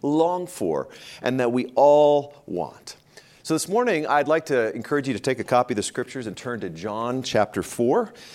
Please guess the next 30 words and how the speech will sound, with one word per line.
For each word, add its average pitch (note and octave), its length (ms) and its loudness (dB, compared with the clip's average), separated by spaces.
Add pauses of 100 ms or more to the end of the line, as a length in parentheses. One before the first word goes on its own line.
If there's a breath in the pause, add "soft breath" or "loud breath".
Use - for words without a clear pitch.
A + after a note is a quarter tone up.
(140 loud breath)
uh, E2+ 240 -2
digital, C#3 500 -2
printed, B2 640 -6 (100)
or, F#2+ 460 -4
uh, E2+ 300 -6
in A#2 100 -6
your A2 120 -4
brain E2+ 280 -8
if D2+ 100 -20
you E2 60 -10
got E2+ 140 0
it D2+ 40 -8
memorized, D#2 480 -4
all F2+ 60 2
right? A2 260 0 (380 loud breath)
So A2+ 240 -2
John C3+ 320 0
chapter D3 380 0
four F#3+ 480 0 (180 loud breath)
is - 100 -18
where A2 120 -4
we're G#2+ 60 -2
gonna G#2+ 180 -2
be, C3+ 440 -2
and G#2 200 -2
this A2+ 140 -4
is G#2 100 -4
a G#2+ 60 -2
familiar A#2 380 0
text - 640 -6